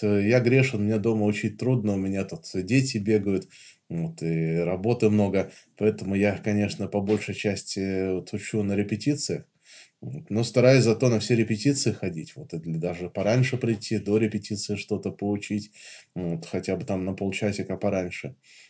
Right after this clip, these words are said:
Вот. Ну и, м, Владимир нас, конечно, здорово гоняет, так что вот хочешь, не хочешь, все выучишь, потому что там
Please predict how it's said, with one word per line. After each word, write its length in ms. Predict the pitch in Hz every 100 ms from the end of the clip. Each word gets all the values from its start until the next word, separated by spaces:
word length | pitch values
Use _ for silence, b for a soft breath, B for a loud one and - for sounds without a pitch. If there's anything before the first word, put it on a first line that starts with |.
| b
Вот. 220 | - 131
Ну 180 | 110 131
и, 140 | 147 139
м, 380 | 120 113 104 98
Владимир 380 | 120 120 143
нас, 180 | 131 110
конечно, 420 | - 110 92 -
здорово 380 | 95 101 101 92
гоняет, 500 | 87 95 107 120 -
так 160 | - 92
что 220 | - 76
вот 240 | 80 85 - - - _ _ b b b
хочешь, 400 | - 127 123 -
не 80 | 107
хочешь, 340 | 131 131 107
все 160 | - 107
выучишь, 560 | 101 120 113 87 - _
потому 260 | - 69 82
что 180 | - -
там 280 | 80 90